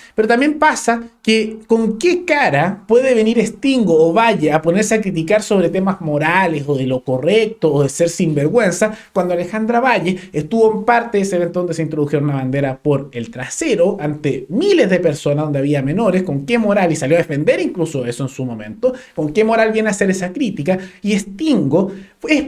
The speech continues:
parte de una coalición política como lo fue el Frente Amplio y apoyó al gobierno actual, como a los constituyentes, la serie de escándalos que se dieron,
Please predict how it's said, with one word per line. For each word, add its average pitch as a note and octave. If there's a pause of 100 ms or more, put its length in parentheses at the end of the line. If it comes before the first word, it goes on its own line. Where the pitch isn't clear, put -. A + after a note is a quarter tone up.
(120)
parte C#4
de F3+
una F#3+
coalición F#3+
política F#3+
como G3
lo F#3+
fue F3+
el F3
Frente F3+
Amplio C#3+
y D#3+
apoyó F#3
al D#4
gobierno G#3+
actual, C3+
como E4+
a G4
los F4+
constituyentes, A3 (120)
la A3
serie -
de -
escándalos A#3
que -
se D3+
dieron, B3+